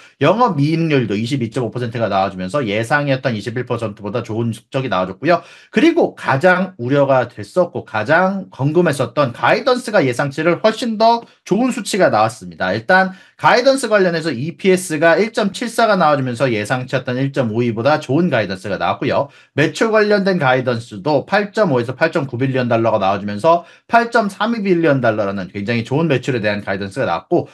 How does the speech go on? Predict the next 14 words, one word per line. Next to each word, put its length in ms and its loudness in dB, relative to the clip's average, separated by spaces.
가장 400 2
놀라웠던 540 4
건 320 0
마진율입니다. 800 0
마진율에 500 0
대한 220 0
예상치가 460 -2
삼십구점오 760 -2
퍼센트 420 -4
플러스 300 2
마이너스 360 -2
원 140 -4
퍼센트가 440 -4
나와주면서 560 -2